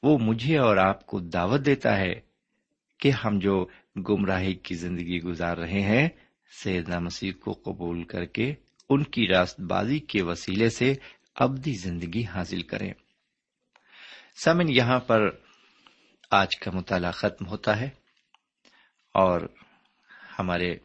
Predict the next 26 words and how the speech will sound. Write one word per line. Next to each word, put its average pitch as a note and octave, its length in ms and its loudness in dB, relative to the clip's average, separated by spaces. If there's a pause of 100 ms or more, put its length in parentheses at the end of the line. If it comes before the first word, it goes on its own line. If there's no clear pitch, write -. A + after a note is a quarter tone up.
مطالعے F#2 380 0
کا F2+ 160 -2
وقت F2+ 320 0
بھی F#2 280 -4 (520)
ختم G#2+ 300 2
ہوا A2 140 6
چاہتا A2+ 400 2
ہے۔ C#3+ 100 -4 (1120)
تھوڑا E3 220 6
سا B2+ 240 4
وقت - 360 2
باقی G#2+ 380 0
ہے D3 180 2
اور F2+ 340 0 (200)
اس - 340 -4 (120)
باقی G#2 380 4
وقت G#2+ 300 2
میں G2+ 220 2 (840)
ہم F#2 280 0 (560)
آپ F2+ 240 -6
سے - 180 -6
پھر - 240 -2
یہ B2+ 180 4
کہنا A#2+ 320 6
چاہیں B2 320 6
گے C3 120 4